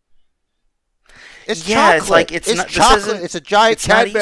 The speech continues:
Speaker 2: Easter, though.
Speaker 1: egg. <laughs> That's convincing.
Speaker 2: Now, is it
Speaker 1: So what, man?
Speaker 2: Is it from last
Speaker 1: Cadbury eggs
Speaker 2: Easter
Speaker 1: are
Speaker 2: or for
Speaker 1: timeless.
Speaker 2: next
Speaker 1: You just
Speaker 2: Easter?
Speaker 1: can't find them when it's not time.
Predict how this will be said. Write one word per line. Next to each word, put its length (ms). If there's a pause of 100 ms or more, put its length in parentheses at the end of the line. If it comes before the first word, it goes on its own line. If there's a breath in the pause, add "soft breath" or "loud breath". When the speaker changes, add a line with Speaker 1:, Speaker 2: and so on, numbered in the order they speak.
Speaker 2:
Easter, 160
though. 340 (500)
Speaker 1:
egg. 840
<laughs> 40
That's 180
convincing. 920 (260)
Speaker 2:
Now, 240
is 180
it 240 (1300 soft breath)
Speaker 1:
So 400
what, 420
man? 140
Speaker 2:
Is 140
it 140
from 460
last 460
Speaker 1:
Cadbury 180
eggs 200
Speaker 2:
Easter 100
Speaker 1:
are 60
Speaker 2:
or 20
for 60
Speaker 1:
timeless. 440
Speaker 2:
next 220
Speaker 1:
You 140
just 100
Speaker 2:
Easter? 80
Speaker 1:
can't 120
find 280
them 120
when 160
it's 160
not 220
time. 420